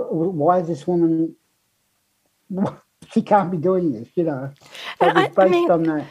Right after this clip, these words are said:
Speaker 2: yeah, I love, and I, there's a, I had to look this up again 'cause I, I wanted to bring it up while you were on the topic of how you've kind of integrated those little bits of what we've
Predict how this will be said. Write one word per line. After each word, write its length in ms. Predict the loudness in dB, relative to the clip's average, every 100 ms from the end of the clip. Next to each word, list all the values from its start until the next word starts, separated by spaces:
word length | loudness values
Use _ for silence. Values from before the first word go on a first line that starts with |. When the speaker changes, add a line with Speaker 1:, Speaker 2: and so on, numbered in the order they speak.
| -16 -6 2
Speaker 2:
yeah, 300 | 6 6 6
I 100 | 6
love, 280 | 6 4 4
and 160 | 4 4
I, 100 | 4
there's 240 | 2 4
a, 160 | 6 6
I 120 | 4
had 240 | 4 2 2
to 100 | 0
look 160 | 0
this 160 | 0 2
up 120 | 2
again 260 | 2 2 2
'cause 140 | 4
I, 200 | 6 6
I 120 | 4
wanted 260 | 2 2 2
to 60 | 0
bring 160 | 2
it 80 | 4
up 140 | 2 4
while 160 | 2
you 140 | 2 2
were 100 | 2
on 160 | 2
the 60 | 0
topic 300 | -2 -2 -2
of 100 | -2
how 200 | 2 2
you've 240 | 2 -4
kind 200 | -2 -2 -2
of 60 |
integrated 640 | -2 -2 0 0 2 0
those 260 | 0 -2 -2
little 220 | -4 -4
bits 400 | -4 -6 -6 -8
of 240 | -6 -4 -2
what 140 | -2
we've 320 | -4 -8 -10